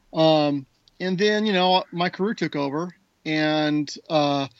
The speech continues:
I can tell you when I really noticed it, um,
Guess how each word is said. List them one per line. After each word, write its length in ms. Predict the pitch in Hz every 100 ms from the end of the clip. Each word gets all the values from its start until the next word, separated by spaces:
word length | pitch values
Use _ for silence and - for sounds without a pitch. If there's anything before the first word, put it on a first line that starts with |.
| - - - _
I 60 | 175
can 120 | 180
tell 160 | 226 262
you 100 | 247
when 120 | 202
I 60 |
really 360 | 170 156 185 196
noticed 360 | 170 160 156 143
it, 140 | - _ _ _ _
um, 520 | 156 143 139 135 131